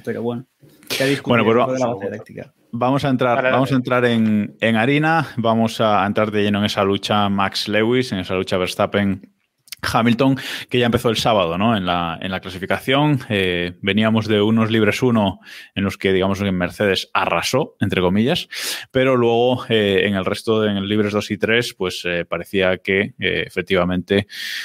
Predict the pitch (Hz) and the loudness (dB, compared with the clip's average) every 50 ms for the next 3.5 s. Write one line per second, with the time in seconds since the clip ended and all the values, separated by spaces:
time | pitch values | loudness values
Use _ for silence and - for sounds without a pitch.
0 | - - - - - 123 113 113 104 110 107 104 107 - 107 - - 107 104 98 | -14 -10 -6 -2 0 0 0 0 0 2 0 0 0 -2 -4 -2 0 0 2 2
1 | 101 98 101 95 101 101 101 107 - 101 98 95 92 - 113 110 110 104 95 92 | 2 2 2 2 2 0 0 0 0 2 2 0 0 0 0 0 2 0 0 -2
2 | - - 101 98 95 95 90 - _ _ _ _ - 113 113 110 - 117 113 113 | -2 0 2 2 2 2 0 -4 _ _ _ _ -2 0 0 0 2 2 2 2
3 | 110 131 147 147 175 175 175 175 - | 0 0 0 0 0 -2 -2 -4 -10